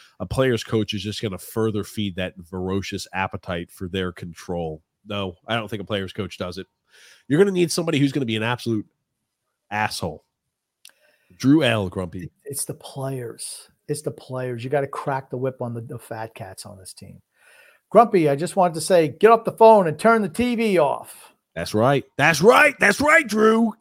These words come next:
Speaker 1: Get off the phone, Grumpy. Turn the T V off. Stephen
Speaker 2: Stephen
Speaker 1: V.
Speaker 2: V said, "Fun fact, the last time the Islanders won the Stanley Cup was the same year a new invention called the compact disc player came out. It failed to gain market share versus cassette players for about ten years."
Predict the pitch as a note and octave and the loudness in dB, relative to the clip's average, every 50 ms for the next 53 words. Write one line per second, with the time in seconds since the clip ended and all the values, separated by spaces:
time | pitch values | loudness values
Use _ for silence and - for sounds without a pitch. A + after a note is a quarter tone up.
0 | _ _ - B2+ A2 C#3+ - - G#3 - - A3+ A3 A3+ G#3+ G#3 G3 A3 G#3 F#3+ | _ _ -6 -4 -2 -4 -4 -6 -8 -8 -6 -4 -4 -2 -2 -2 0 0 0 0
1 | F3+ G3 F3 - - C4 C#4 C#4+ D4 A3+ C#4 D4+ D#4 D#4 D#4 D#4 D3 C#3+ - G#3 | -2 -4 -4 -2 -4 -4 -2 -4 -4 -2 -2 -4 -2 -2 0 2 2 4 4 2
2 | D3+ - - - _ _ - - F#3 F#3 E3 D3+ C#3+ A#2+ A2+ A2 F#2 D#3 G#3 B3 | 0 -2 -8 -18 _ _ -12 -8 -4 -4 -2 -2 -2 -2 -2 -2 -2 -2 -4 -4
3 | A#3 G3 D#3 C3+ - - C#3+ C#3+ C#3+ - - F3 F3+ F3+ D#3 - D3 C3+ B2+ - | -6 -6 -8 -8 -4 -2 -2 -2 -2 -4 -10 -10 -10 -10 -4 -2 -2 -2 -2 -6
4 | - B2 B2+ C#3 D3 D3 - D3 C#3 C#3 C3+ C3+ C3+ C#3 B2 A#2 A2+ C#3 C3+ B2+ | -10 -8 -6 -6 -6 -6 -8 -8 -6 -4 -4 -4 -4 -4 -6 -6 -6 -6 -6 -8
5 | A2+ - - C3+ C3+ C3 B2+ B2+ - E3+ G3 G3+ - - - G#2+ G#2 F#2+ - - | -10 -12 -12 -10 -10 -10 -10 -8 -6 -6 -6 -6 -8 -12 -14 -14 -14 -18 -20 -20
6 | - - C#3 D3 D#3 D#3 D3 C3+ C3 C3 C3 - A2+ A#2 B2 D3 F3+ F3 C3 A#2 | -14 -12 -10 -8 -6 -6 -4 -4 -4 -4 -4 -6 -8 -10 -10 -8 -8 -8 -4 -2
7 | C3+ D3+ D#3+ D#3 - B2+ B2+ C3 - _ _ _ _ _ _ - C#3 B2 C3 A#2+ | -2 -2 -2 -4 -10 -12 -14 -14 -16 _ _ _ _ _ _ -2 -2 -2 -2 -6
8 | - - G#2+ G2+ A#2 A#2+ - C3+ D3 D#3 D#3 _ - - A3+ - - _ - F3 | -10 -12 -14 -14 -14 -8 -4 -2 -4 -4 -4 _ -4 -4 -4 -6 -8 _ -2 0
9 | D3+ C3 B2 - - B2+ A#2 A2+ A2+ G#2+ F#2+ F#2 - _ _ _ _ _ _ _ | 0 0 -2 -4 -8 -10 -8 -8 -10 -12 -14 -16 -20 _ _ _ _ _ _ _
10 | _ _ _ _ - C3 B2+ - _ - C#3+ D3 D#3+ D#3 D#3+ D3+ C3 D3 D3+ D3 | _ _ _ _ -10 -10 -10 -10 _ -2 0 0 0 0 -2 -2 0 0 0 0
11 | C3+ C3+ D3+ F3+ F#3+ - D#3 B2+ - - C#3 C3+ C#3+ D3 B2+ C3 C3 - - B2 | 2 2 2 2 2 0 -4 -4 -2 -2 -2 0 0 -2 -2 -4 -6 -8 -10 -14
12 | - - - A#2+ - - F3 G3 G3 - - C3+ B2 B2 B2+ C3+ C3+ - - _ | -14 -14 -12 -12 -6 -2 -2 -2 -2 -2 -2 0 0 0 -2 -4 -4 -8 -12 _
13 | _ _ - - G#2 G2+ G#2+ G2 G2+ - - - B2 C3 C#3 B2+ A#2 G#2+ F#2 F2 | _ _ -12 -12 -10 -10 -12 -14 -14 -14 -12 -10 -10 -8 -8 -8 -8 -10 -12 -16
14 | F2 - - - - - | -20 -20 -20 -20 -20 -20